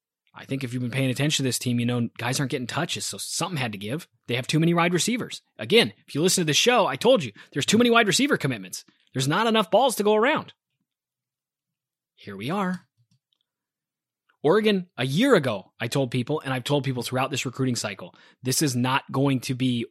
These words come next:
Mario's best class. Not even gonna be close. And it's gonna feel like a little bit of a disappointment because he seems to just ascend, ascend, ascend, ascend, ascend in recruiting.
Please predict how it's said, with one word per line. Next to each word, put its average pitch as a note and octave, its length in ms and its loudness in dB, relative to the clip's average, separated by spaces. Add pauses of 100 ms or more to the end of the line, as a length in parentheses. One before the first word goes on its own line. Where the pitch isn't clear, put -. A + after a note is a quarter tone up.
Mario's A#2 340 -6
best A2+ 220 -6
class. A2+ 280 -6
Not C#3+ 100 -2
even E3 100 0
gonna D#3+ 100 0
be D#3 80 -2
close. D3 300 2
And B2+ 80 -4
it's - 100 -8
gonna D#3+ 160 2
feel F3 280 0
like D3+ 200 -2
a D3 60 0
little C#3 220 0
bit D3+ 140 0
of C#3+ 60 0
a C#3+ 60 -6
disappointment C#3+ 500 -4
because A2+ 240 -10
he C3+ 100 -4
seems D#3+ 360 0
to D3+ 100 -2
just C#3 240 -2
ascend, D3 380 2
ascend, D3 320 0
ascend, D3+ 320 0
ascend, D#3 340 2
ascend D3+ 400 0 (300)
in C#3+ 140 2
recruiting. D3 480 4